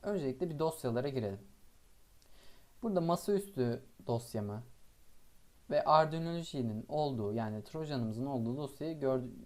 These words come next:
görebiliyoruz. Şimdi ben buraya bir tane dosya oluşturacağım.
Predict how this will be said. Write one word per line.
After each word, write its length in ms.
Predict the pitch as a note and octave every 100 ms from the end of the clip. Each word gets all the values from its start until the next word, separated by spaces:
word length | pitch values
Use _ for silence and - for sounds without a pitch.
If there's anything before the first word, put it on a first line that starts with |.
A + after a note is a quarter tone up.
| - - - -
görebiliyoruz. 800 | G3+ C#3+ C3+ A#2+ G#2+ G2 - - - - - - -
Şimdi 240 | - A3+
ben 220 | A3+ A3+ F3
buraya 180 | C#3
bir 100 | F3+
tane 360 | F#3+ C3 C#3 F3+ - - - -
dosya 340 | D#3 D#3 -
oluşturacağım. 600 | A2 G2+ - G#2 G2+ G#2+